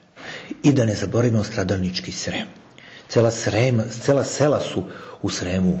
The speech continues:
spaljena. O tome naša historiografija nije pisala dovoljno. Dakle, tu je počeo genocid. Nisu koncentracioni logori za Srbe izmišljeni hiljadu devetsto četrdeset prve. Naši preci umirali su u koncentracionim logorima u Doboju, u Aradu,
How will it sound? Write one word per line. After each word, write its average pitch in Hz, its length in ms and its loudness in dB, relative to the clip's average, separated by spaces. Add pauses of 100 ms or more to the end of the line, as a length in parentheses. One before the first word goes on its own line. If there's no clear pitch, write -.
(140)
spaljena. - 600 -8 (120)
O - 100 -16
tome 110 260 4
naša 98 200 0
historiografija 92 640 -2
nije - 240 -8
pisala - 320 -8
dovoljno. - 440 -12 (400)
Dakle, - 240 -4
tu 123 80 6
je - 80 2
počeo - 280 -8
genocid. - 440 -14 (680)
Nisu 151 500 2
koncentracioni 120 760 0
logori 101 500 0
za 95 140 -8
Srbe 110 360 0
izmišljeni 101 520 0
hiljadu 101 240 0
devetsto - 200 -4
četrdeset - 600 -10
prve. - 280 -12 (540)
Naši 156 320 4
preci 135 360 2
umirali 117 360 4
su - 180 0
u 101 80 2
koncentracionim 104 760 -2
logorima 92 380 0
u 85 40 -6
Doboju, 95 460 -2 (680)
u - 140 -12
Aradu, 90 420 -4